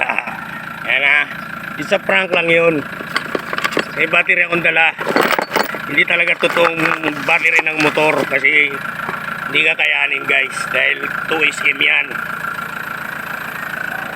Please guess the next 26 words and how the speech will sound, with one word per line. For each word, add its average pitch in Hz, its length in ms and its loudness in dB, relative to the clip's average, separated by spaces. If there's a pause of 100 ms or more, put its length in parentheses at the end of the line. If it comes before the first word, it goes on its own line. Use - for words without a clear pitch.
(320)
So, 147 320 0
kunwari, 180 480 4
ang 170 400 4
siniro 170 320 4
sila, 160 320 2
yan 185 120 0
talaga 185 360 4
yan, 175 80 -2
guys, 165 320 0
oh. 147 80 -2 (1200)
Dala 151 240 2
akong 151 240 0
battery. 147 480 4
So, 139 160 2 (160)
pro 165 160 6
mamaya, 160 400 4 (720)
magdala 151 400 4
ako 156 80 2
ng 156 160 6
sarili 151 320 6
kong 156 160 2
gamit. 170 640 4 (960)
Ay, 151 160 4
wala 143 320 4
akong 143 320 2
dose. 165 720 4